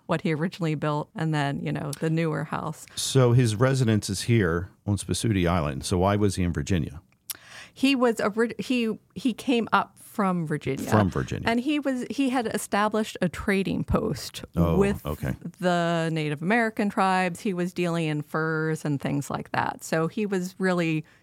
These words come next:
Speaker 1: seeking opportunities for wealth, as everyone was at the time.
Speaker 2: Yes.
Speaker 1: He hosted a meeting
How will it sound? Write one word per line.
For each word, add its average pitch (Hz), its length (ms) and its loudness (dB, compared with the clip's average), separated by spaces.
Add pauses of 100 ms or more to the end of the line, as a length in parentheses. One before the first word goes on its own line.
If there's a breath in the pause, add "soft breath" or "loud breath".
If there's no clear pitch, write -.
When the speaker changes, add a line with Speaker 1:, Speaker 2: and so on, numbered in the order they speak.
Speaker 1:
seeking - 480 -2
opportunities 147 840 -2
for - 240 -10
wealth, - 460 -6
as - 300 -8
everyone 165 480 -4
was 190 260 -4
at 190 120 -10
the 185 80 -6
time. - 300 -8 (140)
Speaker 2:
Yes. - 240 -8 (160)
Speaker 1:
He - 220 0
hosted 214 420 2
a 180 100 2
meeting 175 640 2